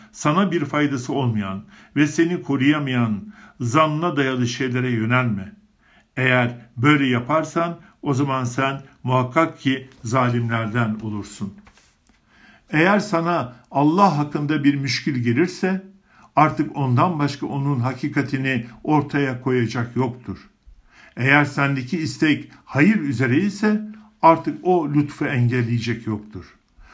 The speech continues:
Onun kulu olduğunu anlamak isteyen onu kendinde hisseder ve mağfiret edenin, tüm varlığı özünden var edenin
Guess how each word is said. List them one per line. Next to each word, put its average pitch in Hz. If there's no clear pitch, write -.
Onun 170
kulu 165
olduğunu 127
anlamak 127
isteyen 165
onu 175
kendinde 139
hisseder 101
ve 139
mağfiret 135
edenin, 120
tüm 180
varlığı 127
özünden 123
var 131
edenin 127